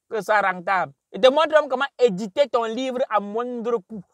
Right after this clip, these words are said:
Pour ceux qui n'ont pas les moyens pour se procurer les services d'une maison d'édition. Vingt-huit jours, je l'ai fait.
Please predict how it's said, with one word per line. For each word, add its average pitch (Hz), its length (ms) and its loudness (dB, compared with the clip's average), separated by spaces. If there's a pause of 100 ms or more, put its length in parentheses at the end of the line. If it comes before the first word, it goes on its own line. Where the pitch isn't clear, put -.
(220)
Pour 196 100 -12
ceux 254 160 -2
qui 233 140 -8
n'ont 233 120 -4
pas 214 120 -4
les 190 100 -2
moyens 185 260 -8
pour 208 140 -12
se 214 100 -6
procurer 190 380 -8
les 180 100 -4
services 165 300 -10
d'une 180 160 -10
maison 170 240 -10
d'édition. 143 480 -14 (800)
Vingt-huit 262 480 0
jours, 254 180 -2
je 208 80 -4
l'ai 208 160 -4
fait. 180 220 -8